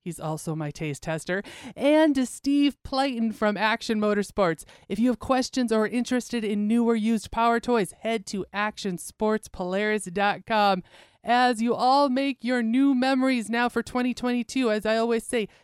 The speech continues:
keep us in the loop. Send those pictures by email or tagging us at The Bend Show on social media. Hunting, fishing, camping, hiking, everything. We want to see and hear those memorable outdoor moments. Missed this episode?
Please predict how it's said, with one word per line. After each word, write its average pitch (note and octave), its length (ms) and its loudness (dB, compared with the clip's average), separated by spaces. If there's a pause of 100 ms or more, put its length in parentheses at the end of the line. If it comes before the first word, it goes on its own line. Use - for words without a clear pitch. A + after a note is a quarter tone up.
(120)
keep C#4+ 300 0
us C#4+ 220 2
in C#4 200 2
the C4 120 2
loop. B3+ 420 -2
Send C4+ 380 0
those C4 160 2
pictures B3 480 -4
by G#3+ 160 0
email B3+ 440 0
or G3+ 160 2
tagging A#3 460 -2
us G3 140 -4
at G#3 260 -2
The G#3 60 -4
Bend A3 320 -2
Show A3 180 0
on G#3+ 100 -2
social A3 380 -2
media. G#3 420 -2 (280)
Hunting, A#3 360 0
fishing, G3+ 460 -4
camping, G3+ 480 -2
hiking, G3+ 400 -2
everything. A#3 400 2 (300)
We E3+ 140 -2
want F3+ 180 0
to F#3 80 0
see G3+ 240 -2
and G3 140 0
hear G#3+ 260 0
those G3 260 0
memorable G#3+ 560 2
outdoor A3 440 2
moments. A3 500 2 (380)
Missed A3+ 680 0
this C#4 340 0
episode? G#3+ 560 -2